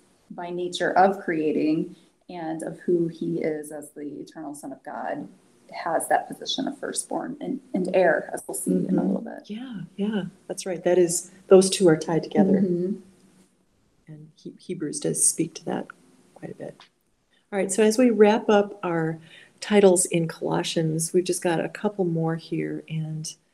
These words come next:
Speaker 2: uh, Colossians one twenty-seven, "To them God chose to make known how great among the Gentiles are the riches of the glory of this mystery, which is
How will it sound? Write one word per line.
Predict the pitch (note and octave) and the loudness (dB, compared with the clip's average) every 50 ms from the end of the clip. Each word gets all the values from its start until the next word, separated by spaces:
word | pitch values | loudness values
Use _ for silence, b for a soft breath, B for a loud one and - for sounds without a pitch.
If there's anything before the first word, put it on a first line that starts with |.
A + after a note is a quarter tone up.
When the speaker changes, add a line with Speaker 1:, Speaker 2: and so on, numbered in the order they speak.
| _ _ _ _ _ _ _ _ _ _ _ _ _ _ _ - | _ _ _ _ _ _ _ _ _ _ _ _ _ _ _ -14
Speaker 2:
uh, | F3 F3+ F3 E3+ | -12 -10 -8 -8
Colossians | E3 - G#3+ G3+ G3+ G3+ G3+ G3 F#3+ F#3+ | -2 4 6 6 6 6 4 2 2 2
one | F3+ F3+ F3+ F3+ F3+ | 4 4 6 4 4
twenty-seven, | F#3 - G3 F3 F3 E3 - - F3 E3 D#3 D#3+ D3+ D#3 D#3 D#3+ D#3+ | 4 2 2 2 2 2 2 2 4 4 4 2 0 -2 -2 -4 -2
"To | - G3+ | 0 0
them | F#3 F#3+ F3+ F3+ F3+ F3+ | 4 4 4 4 4 4
God | F3 F3+ E3+ E3+ E3 | 4 4 4 2 0
chose | E3 - F#3+ F#3 F3 F3 F3 F3 | 0 0 2 4 4 4 2 0
to | - - F#3 | -4 -4 -2
make | F3 E3+ E3 E3 E3 E3+ E3 - E3+ | -2 0 2 2 2 0 -2 -4 -6
known | F3+ F3+ F3 F3 E3+ E3 E3 E3 E3 | -4 -2 0 0 0 0 0 0 -2
how | E3+ - - G3 F#3+ F#3+ F3+ | -4 -4 0 2 4 6 6
great | E3 - - F3 F3 E3+ F3 F3 F3+ F3+ - | 4 4 0 -2 2 6 8 8 8 8 6
among | - E3+ E3 E3 E3 E3 | 2 -4 -4 -2 -2 -4
the | E3 | -4
Gentiles | E3 - E3 D#3+ D#3+ - E3 D#3+ D#3 D#3+ D#3+ - | -6 -6 -6 -6 -6 -6 -8 -10 -8 -10 -10 -12
are | - D#3+ | -14 -18
the | D#3+ D#3+ D#3+ D#3 D#3+ | -18 -18 -20 -12 -6
riches | F3 F3+ F#3 F#3 - - E3 D3+ D3+ - - - | -4 -4 -2 -4 -4 -4 -4 -2 -2 -4 -6 -6
of | E3 - | -10 -8
the | - | -8
glory | D#3+ - - - E3 D#3+ E3 E3+ E3+ E3 - - | -8 -8 -10 -8 -2 0 2 4 2 2 0 -2
of | D#3+ D3+ - - - - | -6 -8 -10 -8 2 6
this | F3+ G3 G3 G3 - - | 6 6 6 4 0 0
mystery, | E3+ E3 E3+ - - - - - D3+ C#3+ C#3+ C#3+ C#3+ C#3+ b b b b b b b b _ - | 0 0 0 -2 -4 -6 -6 -6 -4 -4 -4 -6 -8 -10 b b b b b b b b _ -8
which | D#3+ E3 D#3+ D#3+ - - | -6 -6 -6 -6 -6 -2
is | - D#3+ D#3 D3+ D3 D3+ - - | 2 4 4 4 4 2 -2 -6